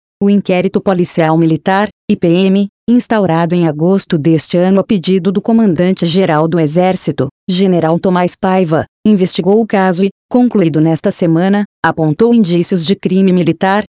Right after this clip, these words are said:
incluindo incitação à indisciplina e críticas consideradas impróprias no âmbito militar. Os três coronéis indiciados foram Coronel Anderson Lima de Moura,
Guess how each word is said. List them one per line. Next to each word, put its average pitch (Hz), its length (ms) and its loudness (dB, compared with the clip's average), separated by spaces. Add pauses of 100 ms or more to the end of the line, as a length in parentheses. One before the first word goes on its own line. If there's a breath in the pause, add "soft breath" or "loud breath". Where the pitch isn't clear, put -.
(160)
incluindo 185 480 2
incitação 165 560 -2
à 175 40 0
indisciplina 175 680 0
e 180 80 0
críticas 185 500 -2
consideradas 180 840 0
impróprias 196 580 0
no 190 100 0
âmbito 180 380 0
militar. 233 540 0 (400)
Os 170 120 -2
três 170 360 0
coronéis 175 580 0
indiciados 160 720 0
foram 107 280 -4 (360)
Coronel 214 540 2
Anderson 180 500 0
Lima 208 240 2
de 196 120 0
Moura, 170 460 0